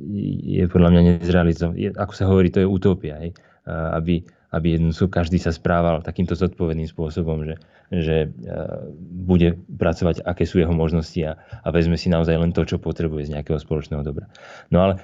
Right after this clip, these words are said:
tie ďalšie komunistické myšlienky, napríklad, e, to obmedzenie súkromného vlastníctva, tak to je vyslovene už potom, e, nespravodlivé, alebo aspoň tie kroky aj v tých päťdesiatych rokoch, to bolo nespravodlivé voči ľuďom, ktorí naozaj, e, dajme tomu len, keď si vezmeme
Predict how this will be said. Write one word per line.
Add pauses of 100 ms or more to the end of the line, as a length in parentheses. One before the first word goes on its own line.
tie
ďalšie
komunistické
myšlienky,
napríklad,
e,
to
obmedzenie
súkromného
vlastníctva,
tak
to
je (100)
vyslovene
už
potom,
e, (800)
nespravodlivé, (180)
alebo
aspoň
tie
kroky (240)
aj
v
tých
päťdesiatych
rokoch,
to
bolo
nespravodlivé
voči
ľuďom,
ktorí
naozaj,
e, (420)
dajme
tomu
len,
keď
si
vezmeme